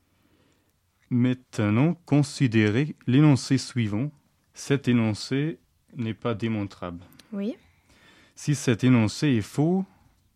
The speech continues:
Speaker 1: alors il est démontrable. Or, comme on sait que la théorie est correcte, cet énoncé est donc vrai, contradiction.
Speaker 2: Contradiction, ouais.
Speaker 1: On a montré par l'absurde que cet énoncé est vrai. Cela impose que cet énoncé est indémontrable.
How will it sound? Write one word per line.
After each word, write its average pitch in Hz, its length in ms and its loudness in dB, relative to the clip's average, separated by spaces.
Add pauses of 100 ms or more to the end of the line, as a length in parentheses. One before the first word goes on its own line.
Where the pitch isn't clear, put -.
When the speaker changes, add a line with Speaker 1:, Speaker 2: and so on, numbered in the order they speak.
Speaker 1:
alors 131 640 0
il 127 200 -2
est 117 80 0
démontrable. 110 640 0 (100)
Or, 127 300 -4 (340)
comme 113 200 -4
on 104 100 -2
sait 120 260 -6
que - 140 -8
la 104 120 -4
théorie 107 340 -6
est 95 60 -8
correcte, 123 540 -8
cet - 240 -8
énoncé 107 400 -4
est 139 100 -2
donc 98 200 -4
vrai, 104 300 -6 (120)
contradiction. 98 640 -10 (200)
Speaker 2:
Contradiction, 208 580 -10 (120)
ouais. - 100 -20
Speaker 1:
On 123 140 4
a 127 80 6
montré 120 420 0
par 131 220 -6
l'absurde 107 460 -4
que 123 120 -6
cet 110 220 -4
énoncé 107 440 -4
est 147 60 -2
vrai. 113 220 -2 (1120)
Cela 127 460 0
impose 131 400 0
que 127 100 -4
cet 113 240 0
énoncé 113 380 0
est 120 160 0
indémontrable. 113 760 0